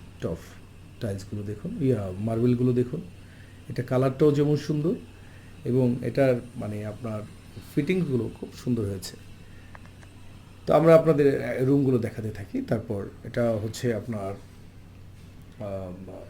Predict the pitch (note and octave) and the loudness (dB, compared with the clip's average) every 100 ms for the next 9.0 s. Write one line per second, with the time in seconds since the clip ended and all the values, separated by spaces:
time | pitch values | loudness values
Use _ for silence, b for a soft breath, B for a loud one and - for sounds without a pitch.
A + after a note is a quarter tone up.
0 | - B2 B2 E3 C#3+ C#3+ C#3+ D3 C#3 - | -6 -4 0 2 2 2 0 -2 -2 -2
1 | C3+ C#3 B2+ - B2+ A#2+ A#2+ B2+ A#3 C4 | 0 0 0 -2 2 2 0 -2 -2 -2
2 | - - F#2 E2 - - - - B B | -2 -6 -8 -10 -14 -18 -20 -20 B B
3 | B B B B B A#3 B3 B3 E3+ - | B B B B B 4 6 6 2 -2
4 | D#2 E2 - - - - - - B B | -8 -10 -16 -20 -20 -20 -20 -20 B B
5 | B B - - G#3+ A3 A3 C#3+ B2+ A#2+ | B B -8 -2 4 8 8 8 6 4
6 | A2 A#2 A2 B2 G#2+ B2 C#3+ D3+ E3+ E3 | 2 0 0 0 2 4 4 2 -2 -2
7 | D3+ D#3+ D#3 B2 A2+ A2+ A2 A2 C#3 C3+ | -2 -2 -2 -4 -4 -4 -4 -2 2 2
8 | C3+ C#3+ - - - G#2 A2 A2+ A2 G#2+ | 2 -2 -8 -16 -8 -4 -2 -2 -2 -4